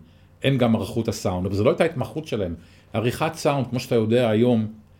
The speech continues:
זה מה שנקרא סאונד אדיטינג או סאונד דיזיין, זו התמחות מאוד מאוד ספציפית. שהתחילה בהוליווד עם סרטים מאוד מאוד גדולים, כמו אפוקליפס נאו ו-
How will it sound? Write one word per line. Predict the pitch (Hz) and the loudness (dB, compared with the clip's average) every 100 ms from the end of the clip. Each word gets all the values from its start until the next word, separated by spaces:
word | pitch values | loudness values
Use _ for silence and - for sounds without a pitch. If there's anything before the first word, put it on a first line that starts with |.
| _ _ _ - | _ _ _ -10
זה | 110 | -2
מה | 110 | -2
שנקרא | 113 117 113 110 | 0 -2 0 -2
סאונד | - 113 113 107 | 0 2 2 2
אדיטינג | 110 113 104 | -2 -2 -2
או | 92 | -2
סאונד | - 113 110 | -2 0 0
דיזיין, | 98 107 113 107 95 - - _ | 0 0 0 0 -4 -10 -20 _
זו | 110 | -4
התמחות | 104 104 - 131 123 | -2 -2 -2 -4 -2
מאוד | 107 110 127 120 | -2 0 0 2
מאוד | 113 107 107 - | 2 2 -2 -12
ספציפית. | - - - 104 - 82 - _ - - - _ - - - _ _ _ - | -14 -12 -6 -6 -6 -14 -16 _ -20 -20 -20 _ -20 -20 -20 _ _ _ -6
שהתחילה | 113 101 151 151 | -4 0 2 4
בהוליווד | 120 117 139 123 120 110 - - - - - | 6 6 6 4 2 0 -8 -20 -20 -20 -4
עם | 110 | -2
סרטים | 107 117 107 139 123 | 0 0 2 2 4
מאוד | 117 | 4
מאוד | 123 123 107 | 4 2 4
גדולים, | 107 113 117 104 | 4 6 4 2
כמו | 104 107 | 0 0
אפוקליפס | 104 113 110 104 104 - | 0 -2 -2 -2 -2 -2
נאו | 120 123 113 107 104 | 0 2 4 4 2
ו- | 98 107 101 101 | 2 2 4 2